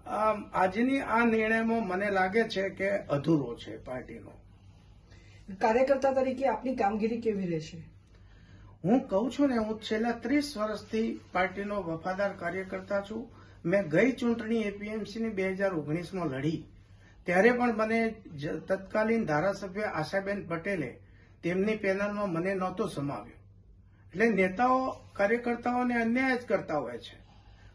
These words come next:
Speaker 1: પરંતુ તે વખતે મેં પાર્ટીને પૂછી અને ફોર્મ ભરેલું અને એમાં હું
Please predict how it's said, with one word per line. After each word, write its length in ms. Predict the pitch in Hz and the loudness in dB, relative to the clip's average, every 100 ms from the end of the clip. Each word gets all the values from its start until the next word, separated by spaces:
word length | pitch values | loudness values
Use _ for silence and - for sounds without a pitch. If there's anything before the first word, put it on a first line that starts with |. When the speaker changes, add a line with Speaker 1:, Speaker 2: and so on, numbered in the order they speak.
| - | -2
Speaker 1:
પરંતુ 480 | 185 240 247 254 262 | 2 4 2 2 0
તે 280 | - 240 262 | 0 4 4
વખતે 480 | 247 233 233 240 | 4 4 2 2
મેં 500 | 214 190 214 170 - - - - - - - | 2 4 4 2 -2 -12 -20 -20 -20 -14 0
પાર્ટીને 540 | 175 196 247 254 247 | 4 4 2 2 2
પૂછી 600 | - 190 - 254 151 - - - | 0 -4 -2 0 0 -4 -14 -8
અને 200 | 185 220 | -4 -4
ફોર્મ 340 | 196 165 185 156 | -4 -2 -2 -2
ભરેલું 500 | 139 175 196 151 - - - - - - - - | 0 2 2 0 -6 -18 -20 -20 -20 -20 -18 -6
અને 160 | 196 | 0
એમાં 280 | 214 202 226 | 4 6 6
હું 460 | 226 226 233 247 | 6 6 6 4